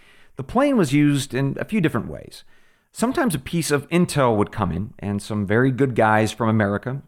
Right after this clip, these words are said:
and the Mexican government would quickly fly out and capture, say, a cartel member. Now, sometimes those raids took months or years of planning, but that plane was a key element in operational success.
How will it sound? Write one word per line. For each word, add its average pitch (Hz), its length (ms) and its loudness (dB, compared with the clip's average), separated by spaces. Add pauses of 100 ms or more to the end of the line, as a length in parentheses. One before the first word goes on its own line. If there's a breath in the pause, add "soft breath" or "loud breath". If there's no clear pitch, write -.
(120)
and 175 220 -2
the 226 60 0
Mexican 185 360 -2
government 123 340 0 (460 soft breath)
would 131 160 -2
quickly 190 380 0
fly 165 320 2
out 147 180 4
and 113 100 0
capture, 147 380 -4
say, 127 240 2
a 120 80 4
cartel 135 520 0
member. - 280 -8 (760 soft breath)
Now, 139 60 -12
sometimes 220 600 2
those 156 260 2
raids 135 420 2
took - 400 -4
months 139 460 0
or 127 240 2
years 135 500 2
of - 160 -6
planning, - 320 -2 (680 soft breath)
but 147 140 4
that 254 220 0
plane 190 360 2
was 151 140 0
a 147 160 2
key - 420 -4
element 139 480 2
in 123 120 -4
operational 131 560 0
success. - 600 -8